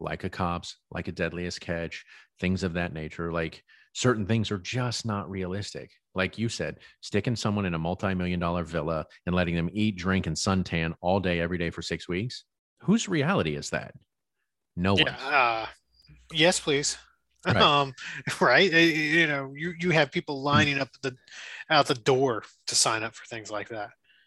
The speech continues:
Speaker 1: But then let's take the other aspect we haven't even covered.
Speaker 2: Oh, shit.
Speaker 1: Reality T V, competition T V, whatever you wanna call it, is the belief in the format.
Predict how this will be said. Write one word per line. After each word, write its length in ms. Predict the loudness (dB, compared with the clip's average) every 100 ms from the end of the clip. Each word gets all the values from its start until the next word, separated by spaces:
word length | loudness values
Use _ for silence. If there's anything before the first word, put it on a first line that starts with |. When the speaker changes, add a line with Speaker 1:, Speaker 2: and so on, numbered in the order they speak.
| -14 2
Speaker 1:
But 280 | 4 4 4
then 300 | 4 6 4
let's 280 | 0 -2 -2
take 200 | -2 0
the 120 | 0
other 160 | 2
aspect 380 | 0 0 -4 -6
we 160 | -4 -2
haven't 240 | -2 -2
even 180 | -2 -2
covered. 440 | -4 -6 -6 -10 -16 _ _ _ _ _ _ _ _ -16
Speaker 2:
Oh, 100 | -8
shit. 160 | -4 0
Speaker 1:
Reality 360 | 2 4 2
T 200 | 0 -2
V, 360 | -2 -2 -2 -8 _ _ _ _ _ _ _ -6
competition 680 | -2 -2 -2 -2 0 0 -2
T 180 | -2
V, 300 | -2 -4 -4 -8
whatever 300 | -4 0 2
you 80 | 2
wanna 180 | 0 -2
call 240 | -2 -2
it, 100 | -2 -8 -18 -20 -20 _
is 640 | 4 6 6 4 0 -6 -10 _ _ _ _ -8
the 260 | -6 -2
belief 640 | 0 2 2 2 0 -4 -8 -2
in 160 | 0
the 140 | 0 -2
format. 760 | -4 0 2 2 0 -2 -6